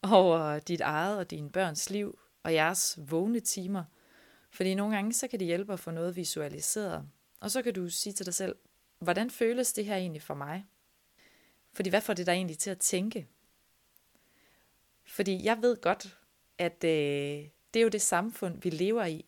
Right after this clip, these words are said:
Det er bare sådan, det er. Men vi er nødt til at spørge os selv, jamen, er det sådan, det skal være?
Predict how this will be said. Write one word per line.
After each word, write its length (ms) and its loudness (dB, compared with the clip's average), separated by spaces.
Det 100 4
er 60 2
bare 360 2
sådan, 440 -2
det 220 -4
er. 180 2
Men 160 -4
vi 140 -4
er 120 4
nødt 240 0
til 140 -4
at 80 -4
spørge 340 -2
os 80 -6
selv, 320 -2
jamen, 340 -4
er 140 -4
det 180 -8
sådan, 500 -4
det 120 -6
skal 420 0
være? 360 -6